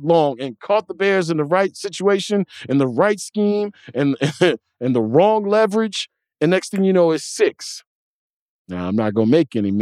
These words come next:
I'm not, you know, it'd be wrong of me to make any comment of the second round price tag on one Chase Claypool that was spent and how he performed today. It'd be wrong of me.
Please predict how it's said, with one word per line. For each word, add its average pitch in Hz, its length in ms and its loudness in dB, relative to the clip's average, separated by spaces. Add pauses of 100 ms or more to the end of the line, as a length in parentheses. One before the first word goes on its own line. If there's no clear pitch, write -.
(220)
I'm 139 160 -4
not, 165 220 -4
you 175 100 2
know, 92 160 2
it'd 123 140 -2
be 123 120 0
wrong 127 300 2
of 104 60 0
me 101 120 0
to 95 60 -2
make 95 280 -2
any 92 100 -2
comment 87 580 -6 (420)
of 90 320 0
the 90 80 -8
second 95 360 -2
round 87 240 -2
price 87 300 -4
tag 82 340 -4 (400)
on 95 240 2
one 95 180 2
Chase - 320 -2
Claypool 90 760 -2
that 85 140 -8
was - 120 -12
spent - 340 -4
and 76 160 -10 (360)
how 104 200 0
he 110 220 2
performed 82 640 -6 (180)
today. 85 400 -4 (340)
It'd 113 120 2
be 135 80 4
wrong 147 320 2
of 95 120 -12
me. 71 160 -18